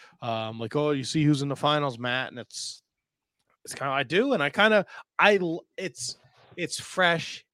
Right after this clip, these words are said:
it's, it's different. It, it's kind of, uh, the wave of what's going on in New Japan. We're seeing a, a lot of new, fresh faces, and I was okay with it. The matches were great.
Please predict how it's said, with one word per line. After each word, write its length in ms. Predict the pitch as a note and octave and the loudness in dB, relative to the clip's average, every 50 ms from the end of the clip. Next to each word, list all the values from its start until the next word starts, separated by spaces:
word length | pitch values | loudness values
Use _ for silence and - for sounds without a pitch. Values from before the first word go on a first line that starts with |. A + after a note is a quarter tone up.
| _ _ _ _ - | _ _ _ _ -10
it's, 640 | D#3+ C#3+ B2+ A#2+ - - - - - - - - _ _ _ _ - | -6 -6 -6 -6 -6 -8 -8 -8 -6 -8 -10 -10 _ _ _ _ -8
it's 340 | D3+ C3+ A#2 - - A2+ A2 _ - | -8 -8 -8 -10 -16 -18 -18 _ -2
different. 600 | E3 F3 F3 D#3+ - - F3+ F3 F3 F3 F#3+ - _ _ _ _ _ _ _ _ _ _ _ _ _ _ - | 2 2 2 2 0 0 2 2 2 0 -4 -10 _ _ _ _ _ _ _ _ _ _ _ _ _ _ -10
It, 140 | E3+ E3+ - | -10 -10 -8
it's 240 | - F3+ E3+ - - | -10 -12 -12 -10 -6
kind 360 | - D3 D3+ E3+ F#3 F#3 F#3+ | 0 4 4 6 6 4 2
of, 300 | F#3+ F3+ D#3 C#3 C#3 D3+ - _ _ _ _ - | 2 0 0 -2 -8 -16 -18 _ _ _ _ -8
uh, 520 | D3 C#3 C#3 C3+ C3+ C3 B2+ B2+ B2+ B2+ - - E2 - _ - - - - - - C3+ C3 | -6 -4 -2 -2 -2 -2 -2 -4 -6 -8 -10 -14 -18 -18 _ -18 -18 -18 -18 -20 -20 -12 -6
the 120 | C#3+ D3 | -6 -4
wave 500 | C3+ C3 D3 D3+ D#3 D#3+ D#3+ D#3+ D3 C3 | -2 0 2 4 4 4 4 2 2 0
of 400 | D3 C3+ C3+ C3+ C3 A2+ A2 A2 | -2 -2 -2 -2 -4 -4 -8 -6
what's 220 | C3 D3 C#3+ - - | -4 -4 -4 -4 -2
going 260 | - D3 C#3+ C#3 C#3 | -2 -2 -2 0 0
on 220 | C3+ C3+ C3+ C3+ | -2 -2 -2 -2
in 60 | B2+ | -2
New 120 | C3 D3 E3+ | 0 0 0
Japan. 360 | E3+ A3 - - C3 G#2 G2 | 0 0 -2 -2 -2 -2 -4
We're 100 | G2+ A2 | -6 -8
seeing 440 | A2+ - - C#3 C#3 C#3 C3 B2 B2 - - - - _ _ _ - | -6 -6 -4 -4 -4 -4 -4 -6 -8 -12 -18 -20 -20 _ _ _ -16
a, 140 | - B2 - - - | -14 -14 -12 -10 -10
a 80 | C3 | -6
lot 260 | C3 C3 B2+ C3+ C#3+ D3 | -2 0 2 2 2 0
of 140 | C#3 A#2+ B2+ B2 A2+ A2+ | -2 -4 -8 -12 -12 -6
new, 260 | A#2 A#2+ B2+ C3+ C3+ | -2 0 0 2 0
fresh 380 | C3+ - - - C3 B2+ B2 - | 0 -2 -2 0 0 0 0 -4
faces, 480 | - - C3+ D#3+ F#3 F#3+ - B2+ G#2 A2+ | -8 -6 -6 -6 -6 -6 -8 -10 -8 -8
and 140 | B2+ C3+ | -4 0
I 100 | C3+ D3+ | 2 2
was 180 | F#3+ G3 F#3+ F#3 | 4 4 4 4
okay 260 | A3 - - A3 B3 D4+ | 4 4 6 4 4 4
with 180 | D4+ C4+ - | 4 0 0
it. 100 | E3+ C#3+ | -4 -6
The 80 | - D3+ | -6 -6
matches 460 | E3+ A3 B3+ D4 C#4+ - - D#3+ C#3 | -4 -4 -4 -4 -4 -6 -6 -8 -6
were 80 | D3+ C#3+ | -6 -6
great. 480 | B2+ - D#3 G#3+ C4+ D#4 A#3+ B2+ - | -2 0 2 2 2 2 -2 -4 -8